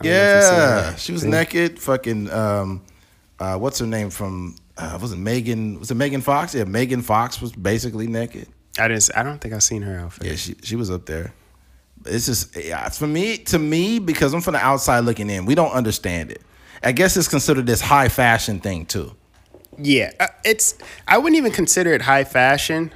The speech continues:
Speaker 1: Uh, it is high fashion in a sense, but I, I think that the, um,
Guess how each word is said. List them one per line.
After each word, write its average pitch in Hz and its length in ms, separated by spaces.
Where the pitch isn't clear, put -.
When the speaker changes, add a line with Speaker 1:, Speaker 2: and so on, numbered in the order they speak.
Speaker 1:
Uh, 139 60
it 185 140
is 202 180
high 151 240
fashion 151 500
in 135 140
a 127 40
sense, 160 280
but - 220
I, - 100
I 151 320
think 151 340
that - 440
the, 123 340
um, 110 680